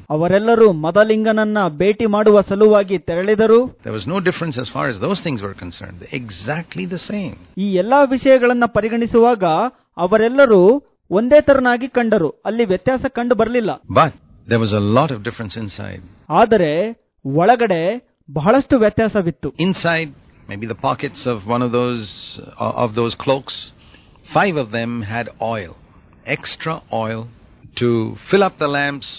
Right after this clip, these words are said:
Speaker 2: when they started dying out.
Speaker 1: ಆ ಹತ್ತು ಜನ ಕನ್ಯೆಯರಲ್ಲಿ ಐದು ಜನರು ಎಣ್ಣೆಯನ್ನ ಹೆಚ್ಚಿಗೆ ತೆಗೆದುಕೊಂಡಿದ್ರು. ಯಾಕಂದ್ರೆ ಅವರ ಆರತಿಗಳು ಇನ್ನೇನು ಆರಿ ಹೋಗ್ತವೆ ಅಂದಾಗ ಆ ಆರತಿಗೆ ಎಣ್ಣೆಯನ್ನ ಹಾಕುವ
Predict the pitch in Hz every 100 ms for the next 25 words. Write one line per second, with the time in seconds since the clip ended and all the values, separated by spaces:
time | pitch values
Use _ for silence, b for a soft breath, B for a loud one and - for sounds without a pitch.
0 | 113 113 110 110 104 - 110 107 98 95
1 | 92 78 78 _ _ - 165 131 190 -
2 | 302 247 269 262 196 214 226 220 214 220
3 | 170 151 196 226 _ _ _ 147 196 247
4 | 254 202 233 214 165 165 214 240 _ _
5 | _ 165 220 254 254 226 196 170 214 285
6 | - 233 269 277 240 233 233 208 185 156
7 | 139 - _ _ 151 180 220 214 220 202
8 | 226 - 175 180 - 156 190 226 220 226
9 | 233 208 190 214 214 - 165 220 214 220
10 | - 214 214 202 208 180 156 180 247 _
11 | - 165 156 170 214 262 254 214 254 208
12 | 214 226 214 240 214 220 202